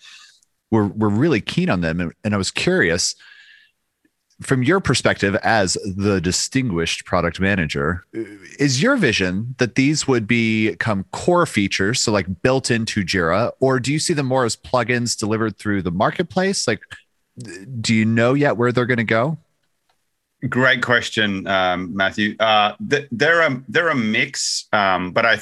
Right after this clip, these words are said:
Speaker 2: I think it's fair to say we, if we sus-, suspect something's gonna end up to be a feature of another product, um, or, uh, an app, or, or, or, like, a, on top of something else's platform, we try to make those calls early.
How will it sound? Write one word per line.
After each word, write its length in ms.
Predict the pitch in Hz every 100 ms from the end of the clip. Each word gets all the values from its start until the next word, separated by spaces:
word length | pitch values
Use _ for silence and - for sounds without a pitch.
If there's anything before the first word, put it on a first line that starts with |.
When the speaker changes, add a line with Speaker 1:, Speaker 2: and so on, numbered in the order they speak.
| -
Speaker 2:
I 120 | 117
think 260 | - 160 175
it's 100 | 123
fair 160 | 143
to 60 | 123
say 300 | 127 117 110
we, 360 | 104 117 104 - _ _ -
if 160 | 143 165
we 200 | 156 127
sus-, 360 | 127 120 -
suspect 520 | - 110 - 120 117
something's 380 | - 113 113 104
gonna 160 | 104 104
end 180 | 104 104
up 100 | -
to 80 | 92
be 120 | 92
a 80 | 85
feature 400 | 110 104 107 92
of 80 |
another 260 | 85 90 85
product, 600 | - 92 80 - - - _ _ _ _ _ 90
um, 380 | 87 82 82 -
or, 560 | 101 98 95 90 -
uh, 240 | 85 85 82
an 180 | 92 92
app, 300 | 90 90 90
or, 240 | 95 95 104
or, 100 | 107
or, 180 | 101 98
like, 220 | 92 87
a, 260 | 95 85 82 _ -
on 100 | 101
top 160 | 104 90
of 80 |
something 240 | - 92 90
else's 220 | 95 87
platform, 300 | 95 - 90
we 100 | 90
try 160 | - 113
to 60 |
make 140 | 101 -
those 200 | 87 -
calls 360 | 95 90 78
early. 480 | 87 87 82 85